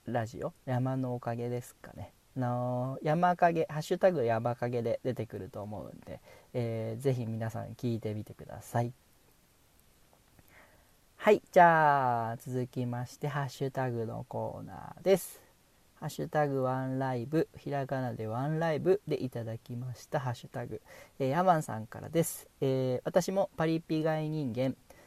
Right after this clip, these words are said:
ただゴミを捨てる人、それを拾っていいことをしたわと気分良くなる人、それら全員がパックでパリピなのではとも考えています。」はい、ありがとうございます。えー、前回のお花見とパリピのマナー問題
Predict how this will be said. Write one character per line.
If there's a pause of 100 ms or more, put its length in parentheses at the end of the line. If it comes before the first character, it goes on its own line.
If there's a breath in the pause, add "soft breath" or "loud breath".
(140 loud breath)
た
だ
ゴ
ミ
を
捨
て
る
人、
そ
れ
を
拾
っ
て
い
い
こ
と
を
し
た
わ
と
気
分
良
く
な
る
人、 (160)
そ
れ
ら
全
員
が
パ
ッ
ク
で (340 loud breath)
パ
リ
ピ
な
の
で
は
と
も
考 (180)
え
て
い
ま
す。」 (500 loud breath)
は
い、
あ
り
が
と
う
ご
ざ
い
ま
す。 (160)
え
ー、
前
回
の (320)
お
花
見
と
パ
リ
ピ
の
マ
ナ
ー
問
題